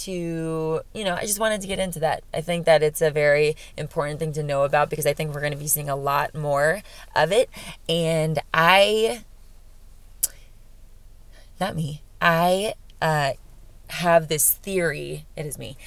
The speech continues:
I have this theory after, um, you know, so I visualize something sometimes, and I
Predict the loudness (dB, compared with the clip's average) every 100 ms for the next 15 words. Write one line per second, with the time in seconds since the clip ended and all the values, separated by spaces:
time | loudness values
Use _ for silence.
0 | -14 2 6 6 4 0 0 -2 -2 0
1 | -2 -6 -10 -6 2 4 2 0 0 2
2 | 0 -2 -4 -8 -20 -20 -20 -20 -10 -6
3 | -4 -4 -8 -12 -14 -18 -20 -20 -20 -18
4 | -6 -4 -4 -8 -14 -20 -14 -6 6 10
5 | 10 8 4 4 6 6 4 0 -6 -10
6 | -20 -8 -4 -2 0 0 0 0 0 0
7 | -2 -2 -2 -2 -4 -4 -4 -2 -2 -2
8 | -4 -2 -2 -2 -4 -4 -4 -2 -2 -2
9 | -4 -4 0 2 2 0 0